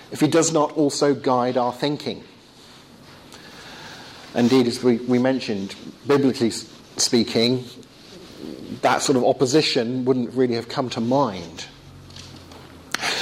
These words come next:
The discipleship of the mind is just as important as any other part of the process by which we grow in our faith. We must see ourselves as standard bearers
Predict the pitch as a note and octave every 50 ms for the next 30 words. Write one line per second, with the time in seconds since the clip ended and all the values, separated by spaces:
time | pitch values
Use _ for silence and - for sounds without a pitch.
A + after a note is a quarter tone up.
0 | - - - - - E3+ D#3 E3+ D#3+ - - B3 B3 C4+ B3+ C4 A#3+ G3+ - A#3
1 | F#3 - D#3 C#3 D3 D#3 D#3+ F#3 A3 B3+ B3 G#3+ C#3 A2 G#2 A2 C3+ C#3+ C#3+ B2+
2 | - - - F#3 A#3 B3+ B3+ - - - G3 D3+ E3 C#3 - - C#3 A#2+ F#2+ A2+
3 | B2 A2+ C3 A2 - C#3+ C#3+ C#3 C#3 - E3 F3 D#3 F3 D#3 - - C#3 A#2 A2
4 | G#2+ A#2+ A2 A#2+ - - B2 A2+ A2 - B2 G#2+ - - - A#2 A2+ A#2 A2 -
5 | - A#2 A2 - A#2+ A#2 G#2+ G#2+ G#2 G#2 G2+ - - C3 A#2 G2+ - - - -
6 | - - - - - - - - E3+ G3 A#3 A#3+ A3+ A#3+ A#3+ - - A#3+ C4 C#4
7 | C#4+ - C#4 - F3 D3 C3 C3 C3+ B2 B2+ - D3+ - - - - - - -
8 | A3 A#3+ C4 C4+ B3+ A3 G#3 D#3+ - D3 B2+ A#2 G2+ G2 G2+ G#2 C3 D3 D3+ -
9 | -